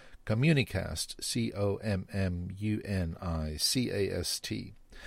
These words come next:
First episode he's planning is Friday, November the thirteenth, spooky, twenty twenty. He says the irony is delicious. The format will be two hosts in conversation with guest spots and media inserts.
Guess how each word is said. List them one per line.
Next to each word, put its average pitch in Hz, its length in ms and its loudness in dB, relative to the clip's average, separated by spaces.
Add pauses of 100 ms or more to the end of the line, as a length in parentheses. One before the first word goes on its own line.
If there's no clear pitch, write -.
(180)
First 196 280 8
episode 190 540 10
he's 113 140 4
planning 113 500 4
is 123 360 8
Friday, 147 640 6
November 139 680 4
the 123 140 2
thirteenth, 107 760 0
spooky, - 640 -4 (140)
twenty 135 280 4
twenty. 104 440 2 (580)
He 95 80 -2
says 92 240 -2
the 107 120 2
irony 98 360 2
is 90 160 0
delicious. 104 640 0 (520)
The - 60 -6
format 175 560 12
will 127 300 10
be 117 380 6
two - 260 2
hosts 160 380 6
in 160 80 -2
conversation 117 840 0
with 95 140 -6
guest 127 220 4
spots 120 400 0
and 92 120 -4
media 90 300 0
inserts. - 680 -4